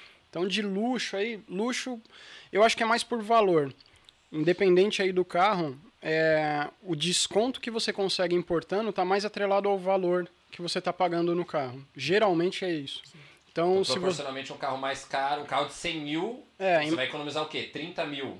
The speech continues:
Speaker 1: Imagina o
Speaker 2: Vinte mil?
Speaker 1: seguinte, vai, que você consegue trinta por cento de desconto em cima de um carro.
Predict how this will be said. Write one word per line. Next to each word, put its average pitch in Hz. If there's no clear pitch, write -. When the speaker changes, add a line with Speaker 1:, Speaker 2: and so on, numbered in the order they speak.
Speaker 1:
Imagina 220
o -
Speaker 2:
Vinte -
mil? 208
Speaker 1:
seguinte, 160
vai, 151
que 160
você 160
consegue 190
trinta 208
por 202
cento 190
de 175
desconto 175
em 185
cima 180
de 165
um 180
carro. 135